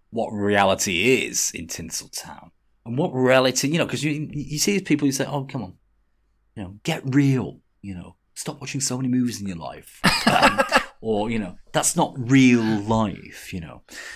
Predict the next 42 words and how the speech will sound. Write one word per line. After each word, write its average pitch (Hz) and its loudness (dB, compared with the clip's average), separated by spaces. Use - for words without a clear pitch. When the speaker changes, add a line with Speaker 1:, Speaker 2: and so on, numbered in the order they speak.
Speaker 1:
And, 123 0
uh, 135 -2
what 202 2
is 381 4
real 110 6
life? - -10
You 117 -6
know, 73 -8
it's 107 -2
focusing 147 2
on 123 2
the 120 0
concrete, 117 -4
it's 110 -8
focusing 123 -4
on 101 -2
what 104 -8
is 92 -12
visible. 95 -6
What, 117 -6
any 110 -4
more 104 -4
real? 101 -2
Well, 135 -6
probably 139 -8
not, 123 -6
you 98 -10
know. 90 -10
And, 127 0
uh, 131 2
I - 2
think 208 2
this 196 6
idea 135 2
has 117 -2
been 107 -2
touched 110 -4
in 101 0
movies 98 0
before 92 -6
in 82 -12
Hollywood, - -10